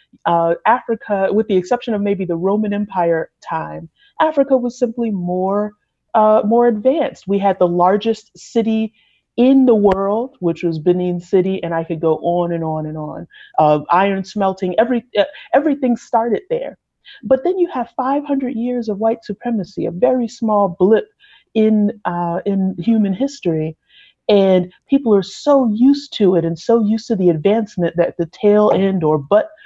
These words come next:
side of Asia has been able to inflict on the rest of the world, that now that things are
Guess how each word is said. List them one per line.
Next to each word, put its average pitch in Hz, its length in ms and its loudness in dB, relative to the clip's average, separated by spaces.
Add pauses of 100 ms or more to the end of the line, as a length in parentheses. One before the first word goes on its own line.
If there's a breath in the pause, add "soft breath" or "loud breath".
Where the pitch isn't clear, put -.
(140 loud breath)
side 196 500 4
of 160 320 2
Asia 185 520 2 (220 soft breath)
has 180 160 2
been 180 160 2
able 185 280 0
to 170 260 2 (340)
inflict 214 480 0
on 190 140 2
the 185 60 -2
rest 190 200 0
of 180 60 -4
the 180 80 2
world, 196 460 -2 (400 loud breath)
that 180 320 4 (340)
now 262 380 0
that 220 200 2
things 254 280 0
are 180 220 0